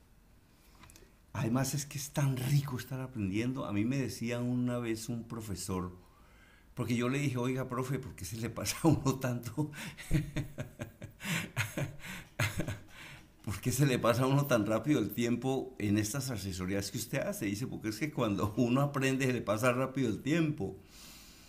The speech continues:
¿Mm? Hay que aprender todo el tiempo. Aprender todo el tiempo.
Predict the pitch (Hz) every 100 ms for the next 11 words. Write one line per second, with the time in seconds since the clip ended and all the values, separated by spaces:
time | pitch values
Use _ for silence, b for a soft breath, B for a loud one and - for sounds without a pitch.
0 | B B 123 160 220 233 - - - -
1 | - 101 98 113 104 95 90 117 107 -
2 | 87 80 78 90 87 - 85 78 - -
3 | - - - - 95 87 95 90 95 95
4 | - 117 104 90 - 92 90 90